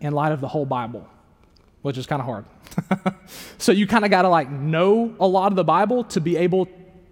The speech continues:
to assess, "Is what I'm thinking this means accurate?" You kinda gotta know what some of this stuff means broadly. More specifically, once you think about the Bible, okay, am I under-, am I really understanding what this is saying? Think about the book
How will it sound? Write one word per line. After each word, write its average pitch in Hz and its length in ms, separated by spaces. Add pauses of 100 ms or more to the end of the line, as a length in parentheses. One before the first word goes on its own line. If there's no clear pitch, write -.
to 180 160
assess, 175 600 (380)
"Is 214 240
what 185 180
I'm 175 220
thinking 214 420
this 165 220
means 165 340 (100)
accurate?" 151 520 (600)
You 156 120
kinda 214 260
gotta 214 240
know 196 520 (340)
what 165 160
some 185 180
of 175 80
this 165 100
stuff 165 260
means 165 200
broadly. 139 560 (560)
More 196 200
specifically, 175 840
once 165 220
you 156 60
think 165 140
about 156 200
the 135 60
Bible, 147 500 (560)
okay, 135 260
am 139 140
I 160 80
under-, 202 300
am 160 100
I 165 60
really 185 260
understanding 175 480
what 151 100
this 147 160
is - 80
saying? 151 380 (540)
Think 160 200
about 151 220
the 156 80
book 139 480